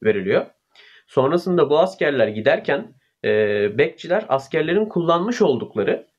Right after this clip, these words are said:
araçları tespit ediyorlar ve rengine, modeline, plakasına varana kadar tespit ediyorlar. On yedi Mart bin dokuz yüz doksan altı yılındaysa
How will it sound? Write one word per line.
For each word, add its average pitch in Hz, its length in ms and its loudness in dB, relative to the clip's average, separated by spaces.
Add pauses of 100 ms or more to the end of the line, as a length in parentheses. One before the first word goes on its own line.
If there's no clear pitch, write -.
araçları 143 500 0
tespit - 380 -4
ediyorlar 101 640 -2
ve 170 300 2
rengine, 139 800 0 (100)
modeline, 135 800 2
plakasına 160 580 0
varana 151 320 2
kadar 107 300 -2
tespit - 360 -8
ediyorlar. 82 440 -6 (720)
On 190 160 4
yedi 196 260 2
Mart 123 280 -2
bin 127 160 0
dokuz 120 220 0
yüz 117 100 -4
doksan 123 280 0
altı 143 300 0
yılındaysa 113 680 0